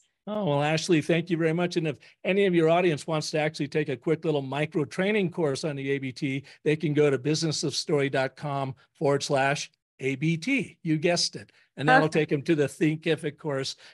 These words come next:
Speaker 1: And in under an hour, they can use it, learn it, and put it to work for themselves.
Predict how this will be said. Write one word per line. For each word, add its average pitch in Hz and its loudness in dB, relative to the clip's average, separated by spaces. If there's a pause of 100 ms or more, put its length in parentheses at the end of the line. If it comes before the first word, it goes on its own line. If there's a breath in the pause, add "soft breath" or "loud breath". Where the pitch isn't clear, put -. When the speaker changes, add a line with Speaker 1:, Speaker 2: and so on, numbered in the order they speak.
(160)
Speaker 1:
And 147 0
in 151 -2
under 160 2
an 147 2
hour, 143 2
they 135 -4
can 135 -8
use 151 4
it, 175 4
learn 151 -2
it, 165 -2
and 131 -10
put 160 -2
it 135 -2
to 147 -6
work 131 -4
for 160 -4
themselves. 123 -10